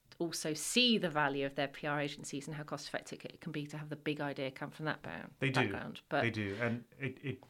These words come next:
Speaker 2: it just worries me that at Cannes, they may not see that.
Speaker 1: No,
Speaker 2: It
Speaker 1: not
Speaker 2: may not,
Speaker 1: yet.
Speaker 2: it may not be that apparent. I mean,
Speaker 1: But
Speaker 2: we had the roundtable we did with Weber Shandwick on, um, on Earn Media was quite in-, interesting 'cause one,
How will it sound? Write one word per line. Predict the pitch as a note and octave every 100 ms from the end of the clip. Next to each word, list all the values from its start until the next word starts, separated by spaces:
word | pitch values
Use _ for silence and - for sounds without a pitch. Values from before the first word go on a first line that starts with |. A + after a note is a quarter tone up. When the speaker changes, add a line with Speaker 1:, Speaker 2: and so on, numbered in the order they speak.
| - -
Speaker 2:
it | D3
just | B2+ A#2 -
worries | G#2+ G2+
me | F#2 F2+
that | F#2 - _ _ -
at | A#2+ A#2
Cannes, | A#2+ A2 G2+
they | F#2
may | F#2+
not | F#2+ F#2+
see | - G2
that. | - - -
Speaker 1:
No, | B3 B3
Speaker 2:
It |
Speaker 1:
not | B3+ B3
Speaker 2:
may | B3
not, |
Speaker 1:
yet. | A3 F#3 F3+
Speaker 2:
it | B2+
may | C3
not | B2+ A#2+
be | B2
that | A2 A2
apparent. | G#2+ A#2 G#2+ G#2
I | B2
mean, | C3
Speaker 1:
But |
Speaker 2:
we | C#3+
had | D3+ C#3 B2+ - - - - - -
the | B2+
roundtable | A2+ A2 B2+ A#2+ B2+
we | A2+
did | A2+
with | G#2
Weber | G#2+ G#2
Shandwick | F#2+ A2+ G#2+ G2+ F#2 - - - _ _ _ -
on, | G#2+ F#2+ F#2+ F#2
um, | F#2 F#2 F2+ _ _ _ _ - - - _ _ _ -
on | A2
Earn | A2 G#2
Media | A2 A2+ G#2+
was | F#2+ -
quite | A2+ G#2+ G2+
in-, | G#2+ G#2 -
interesting | A2+ G2 G#2 - F#2+
'cause | F#2+ F#2+ -
one, | A#2+ A#2